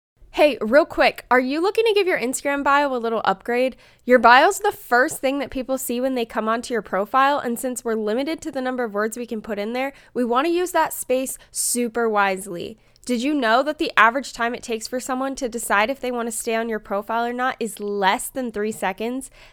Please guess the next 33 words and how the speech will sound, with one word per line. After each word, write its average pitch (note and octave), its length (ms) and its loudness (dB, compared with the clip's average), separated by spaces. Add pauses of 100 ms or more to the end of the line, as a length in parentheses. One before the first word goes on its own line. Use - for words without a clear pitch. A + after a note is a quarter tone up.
That's C4+ 220 -2
seriously E4 480 -2
hardly B3 420 0
any A#3 160 -4
time G#3+ 240 -6
at F#3+ 80 -4
all, F#3 320 0 (160)
which B3+ 220 -4
means B3 240 -6
first B3 320 -2
impressions A#3 680 -4
are G3 360 0 (120)
everything. F3+ 1000 -6 (300)
But B3 140 -2
how C#4+ 140 6
the G4+ 120 2
heck G4 180 0
do E4 80 -2
you D#4 100 0
know C#4 160 0
what C4 200 0
to C#4 100 -8
put A#3+ 180 -4
in C4+ 140 -2
there G#3+ 180 0
that F#3+ 140 -4
makes G#3 240 -6
people A3 240 -8
want G#3 140 -6
to G#3 100 -10
stay G#3+ 220 -4
for G3 160 -8
more? F#3+ 340 -2